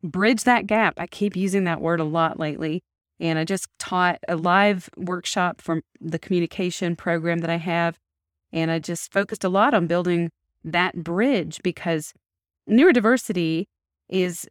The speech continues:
is so much about the, the way we perceive the world differently. We use language differently, and nobody's right or wrong. It's just about really, really being different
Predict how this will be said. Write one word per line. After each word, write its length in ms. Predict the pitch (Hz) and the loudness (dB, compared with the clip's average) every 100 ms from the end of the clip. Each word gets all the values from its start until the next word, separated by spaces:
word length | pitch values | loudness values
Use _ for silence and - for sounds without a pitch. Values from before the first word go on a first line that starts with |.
| - | -6
is 260 | 180 170 | -4 -4
so 300 | - - 208 | -6 -2 0
much 240 | 220 214 208 | 0 -2 -2
about 480 | 180 175 165 180 | 2 2 0 -4
the, 120 | 180 170 - | -6 -6 -8
the 100 | 180 | -10
way 460 | 175 165 190 202 196 | -8 0 2 2 2
we 160 | 175 175 | 0 -4
perceive 840 | - 165 - - 185 185 180 170 | -6 -10 -10 -8 -6 -4 -6 -6
the 100 | 175 | -6
world 440 | 165 160 165 170 165 | -4 -2 0 0 -2
differently. 440 | 175 175 156 156 | -4 -4 -2 -2
We 260 | 156 160 - - | -2 -4 -6 -8
use 280 | 160 202 196 | -2 0 0
language 480 | 165 170 170 170 - | 0 0 0 -2 -4
differently, 600 | 170 165 175 - 160 160 - _ _ _ _ | -8 -6 -6 -4 -4 -4 -8 _ _ _ _
and 500 | 175 170 160 165 - - _ _ _ _ | -2 0 0 -2 -6 -18 _ _ _ _
nobody's 580 | 196 196 254 277 226 175 | 2 2 4 2 2 -2
right 340 | 170 165 196 | -2 0 0
or 120 | 170 156 | -2 -2
wrong. 380 | 156 160 208 | -2 -2 -2
It's 200 | 196 - | -4 -8
just 220 | - 208 202 | -10 -10 -6
about 280 | 165 147 - | -4 -4 -6
really, 720 | 151 170 196 220 226 233 240 | -6 -2 2 2 2 0 -4
really 640 | 165 160 180 180 190 185 - | -8 -4 -4 -6 -8 -12 -10
being 600 | 160 165 160 160 160 175 - | -2 0 0 -2 -6 -10 -8
different 480 | 165 - 156 - | -8 -6 -6 -8